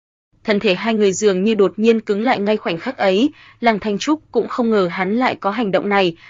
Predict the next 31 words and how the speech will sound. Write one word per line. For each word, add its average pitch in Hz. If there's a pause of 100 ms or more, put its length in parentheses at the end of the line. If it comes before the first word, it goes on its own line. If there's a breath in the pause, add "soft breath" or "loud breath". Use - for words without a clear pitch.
(160 loud breath)
ban 240
đầu 190
sững 220
người 226
rồi 196
vội 185
vàng 180
rút 277
tay 196
về, 190 (380)
nhưng 196
đã 180
bị 196
Lâm 220
Động 202
giữ 202
chặt 214
lại. 180 (800)
"Ngươi 226
làm 202
gì 180
vậy?" 185 (720)
Lúc 220
này 208
đến 185
Lăng 226
Thanh 214
Trúc 311
cũng 233
hoảng 214
loạn, 185